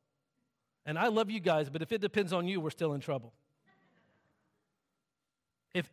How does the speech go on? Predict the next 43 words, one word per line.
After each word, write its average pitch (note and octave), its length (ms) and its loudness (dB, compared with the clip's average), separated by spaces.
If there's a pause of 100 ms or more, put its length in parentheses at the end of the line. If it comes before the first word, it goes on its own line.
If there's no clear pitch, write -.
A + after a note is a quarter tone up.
(100)
everything B3 500 2
in G#3+ 100 2
life F#3+ 200 4
depends A3 500 -2
on D3+ 200 2
us, C3+ 320 -6 (100)
then F3 220 0
we C4 160 0
need B3 200 0
to G3+ 60 -8
be F3+ 140 -4
worrying G3 340 2
not, F#3+ 180 2
we C#4 120 -2
shouldn't C4 220 -2
be A#3+ 80 0
here C#4+ 200 0
right B3+ 200 4
now. D4 180 2
We A3+ 100 0
should C4 140 -6
be A#3 100 -4
working A#3 360 0
on G#3+ 140 2
doing A3 200 0
what G#3+ 120 2
we G3+ 100 -4
need G#3 180 -2
to F#3+ 80 -8
do. E3+ 260 -2 (1600)
But D#3+ 100 -4
this G3 180 2
is G#3+ 100 -2
a G#3+ 80 2
time F#3+ 280 0
when F#3+ 100 0
we E3+ 60 -4
come G3+ 240 0
to, F#3+ 200 0 (320)
to G3 120 -2
collectively G3+ 680 2
admit, F#3 340 -2
"God, G3 300 2